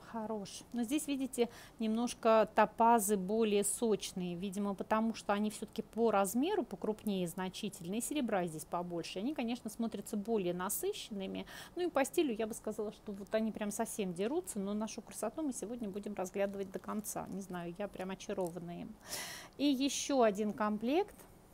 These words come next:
Классический такой цветочек в выполнении, опять же, три топаза и три крошечных фианитика. Семнадцать с половиной размер.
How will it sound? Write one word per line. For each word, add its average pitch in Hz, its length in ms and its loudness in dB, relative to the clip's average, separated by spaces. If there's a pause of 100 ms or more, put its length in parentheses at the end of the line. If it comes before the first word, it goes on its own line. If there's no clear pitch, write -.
(240)
Классический 226 680 0
такой 208 320 2
цветочек 302 520 -2
в - 40 -8
выполнении, 233 460 0
опять 208 200 -2
же, - 80 -16
три 214 180 -2
топаза 233 500 2
и - 20 -4
три 226 180 -8
крошечных - 560 -6
фианитика. 214 640 -2
Семнадцать 226 640 -2
с - 40 -12
половиной 196 520 0
размер. 233 580 0